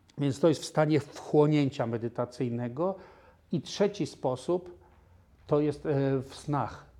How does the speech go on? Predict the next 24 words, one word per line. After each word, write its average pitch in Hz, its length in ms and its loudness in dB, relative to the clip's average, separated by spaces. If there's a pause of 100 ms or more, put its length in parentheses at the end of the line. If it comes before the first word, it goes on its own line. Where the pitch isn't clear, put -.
(500)
Czasami 113 440 -2
ktoś - 240 -6
może, 117 420 -2 (340)
e, 127 60 -2 (760)
postrzegać 127 800 -2
tego 113 300 -2
rodzaju, 110 680 -2 (280)
czy - 120 -6
mieć 120 260 -2
wizję. 127 560 -4 (200)
Słowo 170 340 2
wizje 131 360 0
jest 104 540 -10
trochę 120 240 -6
kiepskie, - 440 -8
bo 107 120 -8
się 123 160 -6
kojarzy 117 400 -2
z 104 60 -8
jakimiś 117 400 -4
psychodelicznymi 120 1000 -4
wizjami. 107 600 -6 (380)
Tybetańskie 143 560 0
sialzik 160 800 0